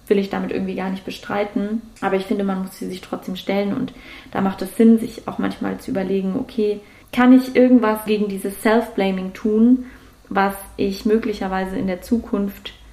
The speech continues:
betreiben werde, wenn ich nicht so aktiv bin wie andere oder wenn ich mich irgendwie weniger an Sachen beteilige, als es jetzt andere tun.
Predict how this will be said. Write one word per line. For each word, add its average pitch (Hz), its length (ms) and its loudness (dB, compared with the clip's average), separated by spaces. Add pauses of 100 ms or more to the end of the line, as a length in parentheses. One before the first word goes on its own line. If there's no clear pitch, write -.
betreiben 196 500 -2
werde, 185 360 -2
wenn 185 220 -2
ich 196 200 -10
nicht 208 240 -8
so - 120 -4
aktiv - 420 -6
bin 190 200 -4
wie 185 140 -6
andere 196 420 -6
oder - 200 -6
wenn - 120 -4
ich - 120 -10
mich - 220 -10 (560)
irgendwie 185 280 -6
weniger 180 600 4 (180)
an 180 220 -2
Sachen 185 240 0
beteilige, 180 840 -4
als 190 220 -6
es - 60 -20
jetzt 196 160 -12
andere - 320 -8
tun. - 320 -8